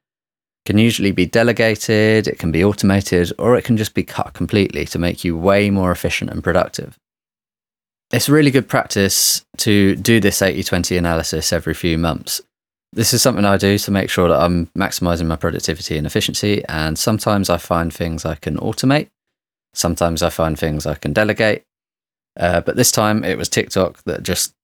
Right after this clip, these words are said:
had to go completely. It was that twenty percent that was causing eighty percent of my problems.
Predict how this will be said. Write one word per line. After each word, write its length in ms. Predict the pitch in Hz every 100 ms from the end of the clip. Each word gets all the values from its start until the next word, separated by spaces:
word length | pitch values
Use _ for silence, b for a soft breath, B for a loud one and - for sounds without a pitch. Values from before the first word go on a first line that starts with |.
| -
had 240 | - -
to 100 | -
go 260 | 82 73 69 _ _ _ _
completely. 580 | - - 87 - 53 - _ _ _ _ _ _ -
It 180 | 98 90
was 260 | 92 95
that 260 | - 82 -
twenty 340 | - 104 107
percent 500 | 95 95 87 82 - -
that 140 | -
was 140 | 60 87
causing 540 | - 87 85 85 87 -
eighty 260 | 76 -
percent 300 | 71 - 80
of 80 | 82
my 120 | 98
problems. 500 | - 131 - - -